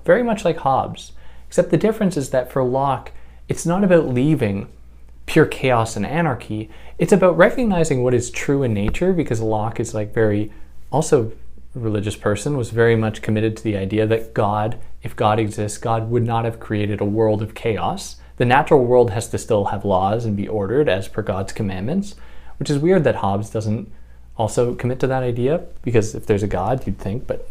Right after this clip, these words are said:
in any case, Locke believes that the world is good, people are good, but they can be better if they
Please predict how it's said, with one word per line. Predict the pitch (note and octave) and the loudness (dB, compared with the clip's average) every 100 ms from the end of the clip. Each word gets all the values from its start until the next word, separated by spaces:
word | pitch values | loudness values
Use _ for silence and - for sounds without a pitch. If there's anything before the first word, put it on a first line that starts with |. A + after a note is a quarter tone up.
| - | -4
in | B2+ | 0
any | A#2 | 0
case, | C3 G#2 G2+ - - - - - | 0 -4 -6 -8 -12 -12 -12 -2
Locke | A#2+ C#3 C#3 | 4 4 4
believes | C#3+ B2 B2 B2 B2 - | 2 4 6 4 2 0
that | A2 - - - - | 0 0 -6 -16 -2
the | A#2+ | 4
world | A#2 E3+ F3+ | 6 8 6
is | - | 2
good, | D3+ C#3 C#3+ - - - - | 2 2 0 -6 -16 -14 -8
people | - A3 A3 F3 | 0 0 4 4
are | B2+ | 4
good, | G#2 F#2 F#2 - - - - - - | 2 -2 -4 -8 -16 -18 -20 -18 2
but | D3 D3+ D3 | 2 4 2
they | C#3+ | 0
can | - C#3+ C3 | 0 0 2
be | C3 | 0
better | A2+ - E3+ E3+ A2 F#2 - - - - | 0 0 2 2 0 -8 -12 -16 -14 2
if | D#3+ D#3 - | 4 4 2
they | C#3 B2+ A#2+ | 0 0 0